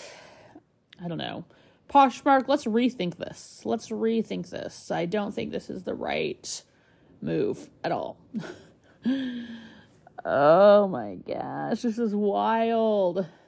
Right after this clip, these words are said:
Wild, wild, wild. I wonder if I'm able to change the, no, I'm not. Okay. Um, but yeah, I just, I don't think that, sorry, I was trying to see if I could, if I'm able to change the budget while I'm in the free trial, and I'm not,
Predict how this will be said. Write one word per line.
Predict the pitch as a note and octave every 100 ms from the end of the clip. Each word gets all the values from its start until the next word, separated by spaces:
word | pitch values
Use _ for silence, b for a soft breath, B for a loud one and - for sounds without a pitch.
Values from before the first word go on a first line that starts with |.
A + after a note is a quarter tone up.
| B
Wild, | F#3 F3 G3 G#3 A3 G#3+
wild, | G3 F#3+ F#3+ F#3+
wild. | F3 E3 D3+ D3 D3+ E3 - b b b -
I |
wonder | G3+
if | D4 D#4+
I'm | B3+
able | F#3 F#3
to | F3+
change | E3 - - F#3+ F#3 F#3 F3+ -
the, | F3+ E3+ D#3 - _ _ _ -
no, | E2+ C2+
I'm | B1+ -
not. | A#2 F2+ - -
Okay. | F3+ E3 - - - b b b b b b
Um, | - E3+ E3 D3+ D#3+ - -
but | G3+ F#3
yeah, | G3 E3 D#3
I | - G3
just, | A#3+ C4+ - - - -
I | A3
don't | B3 A#3 A3
think | A#3 G#3
that, | A3+ G3+ F#3+ -
sorry, | E3+ E3+
I | E3
was | F#3
trying | - A#3+
to | A#3+
see | A#3
if | G3+
I | F#3+
could, | F#3 -
if | F#3+
I'm | F3 G3 G3
able | F#3+ F#3
to | F3+ F3
change | - F#3+ F#3 F3 F3
the | F3+ F3+ E3 E3 - b b b
budget | E3 D#3+ F#3 F3+ G3+ G3 F3+
while | F#3 F3 F3
I'm | E3+ E3+
in | - F3 E3+
the |
free | D#3+ E3+ E3+
trial, | E3 D#3 D3+
and | -
I'm | D3+ -
not, | C2+ C3+ - - -